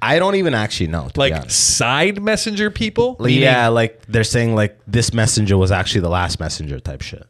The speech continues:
Speaker 2: Ah, okay.
Speaker 1: It's, like, goes way back, and then they practice a little differently, but I don't g-, give a fuck about the difference. It's a team thing, you know? At the end of the day, people love a team.
Speaker 2: And you're, you're
Speaker 1: I'm Sunni.
Speaker 2: You're Sunni. Is that the, is that the good one?
Speaker 1: That's the maj-, the, you know,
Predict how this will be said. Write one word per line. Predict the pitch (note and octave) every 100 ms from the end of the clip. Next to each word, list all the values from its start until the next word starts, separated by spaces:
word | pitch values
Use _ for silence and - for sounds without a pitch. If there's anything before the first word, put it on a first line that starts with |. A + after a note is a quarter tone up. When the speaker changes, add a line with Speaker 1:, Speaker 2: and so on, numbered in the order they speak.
| _
Speaker 2:
Ah, | A2+ B2+ D#3+ D#3 D3+
okay. | - G3
Speaker 1:
It's, | F#3+
like, | F#3+ D3+
goes | F3+ D3+
way | C3 B2+
back, | A2+ A2+ A2+ A2
and | A#2
then | B2
they | G#2+
practice | - A2+ G#2 A2 -
a |
little | F#2+ F#2+
differently, | F2+ F#2+ - F#2
but | F2+ F#2+
I | C#3
don't | A#2 E2+ -
g-, | -
give | F#2
a | C#2+
fuck | D#2+ D2+
about | C#2+ -
the | D#2
difference. | D2 E2+ D2+ - -
It's | G3+
a | C#4
team | D#4 C#4+ G#3+
thing, | A#2 D2+ F#2+
you |
know? | C3 F3 -
At | C3
the | F3
end | F#3
of | F3+
the | F#3
day, | -
people | - D#3 B2+
love | A#2
a | G#2+
team. | - G#2
Speaker 2:
And | C#3 C3+
you're, | C#3+ D#3 D3+ D3+
you're | C3+ C3+ C3+ C3
Speaker 1:
I'm | B2
Sunni. | A#2+ A2 C#2 - _
Speaker 2:
You're | - A2+
Sunni. | - G#2+ F2
Is | D2 G#2
that | A2+
the, | A#2 G2 -
is | A2 G#2
that | A2
the | G#2+
good | G2+ A#2
one? | F3
Speaker 1:
That's | A#2+ A#2+ -
the |
maj-, | A2 G2+ -
the, | F3+ A#3 A#3 A3 G3+
you | E3
know, | A#2